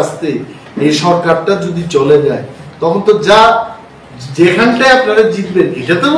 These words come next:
চলে যাবে। এটা দিয়ে নির্বাচন হয় না, নির্বাচন হয় মানুষের সাথে।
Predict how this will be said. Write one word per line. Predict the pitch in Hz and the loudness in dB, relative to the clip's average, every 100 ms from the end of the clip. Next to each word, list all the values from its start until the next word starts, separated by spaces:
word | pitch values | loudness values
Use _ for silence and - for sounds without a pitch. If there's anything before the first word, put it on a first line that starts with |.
| - | 0
চলে | 254 285 285 | 4 4 4
যাবে। | 254 - - - - - - - - 160 | 2 -2 -6 -12 -20 -20 -20 -20 -6 -4
এটা | - 294 | -2 -2
দিয়ে | 285 302 277 | 0 2 2
নির্বাচন | 254 247 254 262 254 233 | 2 4 4 2 0 0
হয় | 233 | 0
না, | 202 196 | 0 -2
নির্বাচন | 202 220 233 233 247 226 | -4 2 2 2 -2 -4
হয় | 240 226 185 | 0 0 0
মানুষের | 240 269 302 - | -2 -4 -8 -8
সাথে। | 233 233 | -10 -10